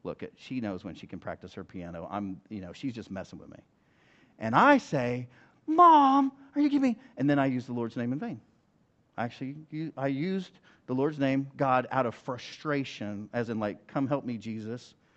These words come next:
right? She slapped me out of that chair. Now, granted, she'll tell you I was leaning back a little bit, but she slapped me flat out of a chair as a freshman.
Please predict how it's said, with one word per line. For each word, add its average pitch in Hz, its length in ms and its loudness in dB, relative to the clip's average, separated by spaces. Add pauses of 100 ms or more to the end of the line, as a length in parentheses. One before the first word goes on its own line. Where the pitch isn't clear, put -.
(320)
right? 117 300 -2 (920)
She - 160 -8
slapped 139 360 -6
me 123 80 -2
out 123 100 0
of 120 60 -2
that 127 100 -6
chair. 175 280 -12 (1400)
Now, 156 100 4
granted, 147 400 0
she'll 151 160 -4
tell 139 160 -2
you 127 120 0
I 120 60 2
was 117 140 -2
leaning 113 260 -2
back 110 220 -4
a - 20 -8
little 104 120 -4
bit, 101 160 -6
but 113 100 -8
she - 140 -12
slapped 123 260 -4
me 110 80 -6
flat 127 360 -2
out 120 140 0
of 110 60 -8
a 101 60 -8
chair 104 440 -6 (1500)
as 110 140 -6
a 113 60 -10
freshman. 117 520 -6